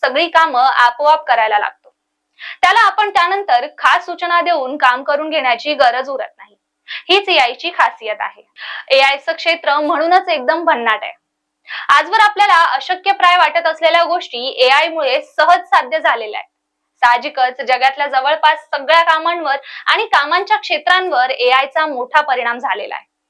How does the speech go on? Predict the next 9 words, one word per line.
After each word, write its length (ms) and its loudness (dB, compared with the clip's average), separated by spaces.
अनेक 240 0
लोकांचे 440 0
रोजगार 600 2
धोक्यात 380 0
येण्यापासून 760 0
नव्या 280 2
संधी 300 -8
उपलब्ध 460 0
होईपर्यंत 760 0